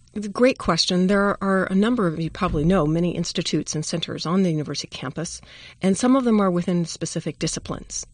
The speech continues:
Um, but as I mentioned, the Berkeley Food Institute is highly interdisciplinary.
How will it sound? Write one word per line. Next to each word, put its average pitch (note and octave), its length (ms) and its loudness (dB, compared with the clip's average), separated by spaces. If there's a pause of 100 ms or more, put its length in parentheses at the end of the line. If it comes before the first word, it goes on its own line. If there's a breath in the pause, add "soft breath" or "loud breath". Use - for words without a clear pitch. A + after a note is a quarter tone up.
Um, D#3+ 320 0 (520 loud breath)
but F3 200 2
as F3+ 120 0
I F3+ 80 2
mentioned, F3 440 2
the D3+ 60 -2
Berkeley D#3 260 -4
Food F3 200 0
Institute D3+ 420 -4
is - 100 -8
highly E3 320 -2
interdisciplinary. - 920 -2